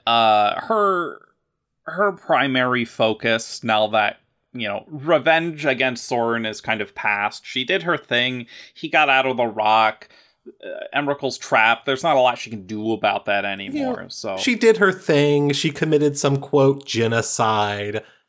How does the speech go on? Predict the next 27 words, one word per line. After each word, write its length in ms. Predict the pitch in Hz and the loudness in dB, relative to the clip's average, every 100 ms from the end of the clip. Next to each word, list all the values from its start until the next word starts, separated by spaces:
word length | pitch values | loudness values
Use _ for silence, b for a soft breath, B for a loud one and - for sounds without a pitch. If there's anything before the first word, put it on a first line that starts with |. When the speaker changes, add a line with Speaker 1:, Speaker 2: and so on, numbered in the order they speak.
| - | -8
Speaker 2:
You 100 | 135 | -4
know, 180 | 104 101 | -2 0
a 40 | |
little 220 | 123 143 147 | 2 4 4
bit 140 | 143 | 4
of, 140 | 139 139 | 4 2
quote, 260 | 143 139 | 4 4
unquote, 400 | 131 127 139 - - | 4 0 -2 -4 -10
war 360 | 110 113 110 | -2 0 0
crimes. 760 | - 120 101 101 98 98 98 101 | -2 -4 -4 -6 -10 -14 -16 -8
Speaker 1:
Was 200 | 196 190 | -6 -6
some 260 | - 226 202 | -2 0 0
Speaker 2:
It's 220 | 170 147 | -2 0
fine. 220 | 135 95 | 0 2
Speaker 1:
light 320 | 175 101 202 - | 2 0 -2 -4
Speaker 2:
It's 260 | 320 151 | -4 -4
fine. 60 | - 156 160 | -6 -2 0
Speaker 1:
genocide. 720 | 104 95 101 98 98 - _ _ _ - | 2 0 -2 -6 -8 -12 _ _ _ -10
Speaker 2:
It's, 140 | 139 | -2
it 20 | |
Speaker 1:
Light 200 | 180 170 | 0 2
Speaker 2:
was 140 | 180 180 | 4 2
a 60 | |
very 400 | 147 139 139 143 | 2 4 4 6
light 260 | 139 110 107 | 4 2 0
Speaker 1:
genocide. 60 | 101 | -4
Speaker 2:
one. 260 | 90 92 | -10 -12